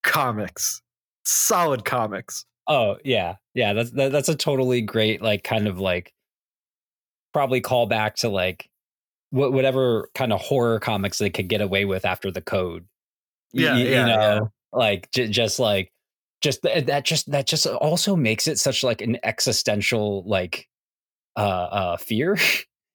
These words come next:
Speaker 2: You know, like,
Speaker 1: Yeah,
Speaker 2: it makes him
Speaker 1: right.
Speaker 2: even, like, like, the censorship of, like, not making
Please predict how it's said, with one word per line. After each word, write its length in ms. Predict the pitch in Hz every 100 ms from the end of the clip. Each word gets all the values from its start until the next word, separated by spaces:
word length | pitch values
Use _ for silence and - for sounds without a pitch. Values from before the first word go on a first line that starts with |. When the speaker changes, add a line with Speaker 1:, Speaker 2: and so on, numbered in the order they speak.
| _
Speaker 2:
You 80 | 160
know, 100 | 180
like, 140 | 170 147
Speaker 1:
Yeah, 80 |
Speaker 2:
it 20 | 131
makes 180 | 135
him 80 | 170
Speaker 1:
right. 100 | 151 151
Speaker 2:
even, 200 | 131 - _ -
like, 200 | 156 - 160
like, 120 | -
the 60 | 147
censorship 680 | - 135 131 165 - 185 170
of, 180 | 135
like, 200 | 131 127
not 180 | 120 123 131 -
making 640 | 143 127 117 123 117 107